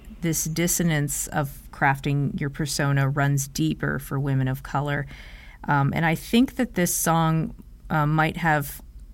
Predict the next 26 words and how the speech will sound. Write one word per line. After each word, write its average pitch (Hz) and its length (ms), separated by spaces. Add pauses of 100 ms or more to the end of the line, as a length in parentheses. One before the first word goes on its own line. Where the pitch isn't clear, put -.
um, - 380
tones 180 400
of 190 160
that. 196 540 (360)
How 226 220
do 262 60
you, 254 280
like, 165 500 (840)
reckon 180 400
with 165 160
that, 143 260
and 151 160
how 160 300
has 165 140
the 160 160
evolution 147 580
of, 135 160
like, - 320 (400)
how 180 180
you've 196 400
controlled 143 720
your 147 280
persona, 139 680
either 143 300
on 139 220
stage, 139 600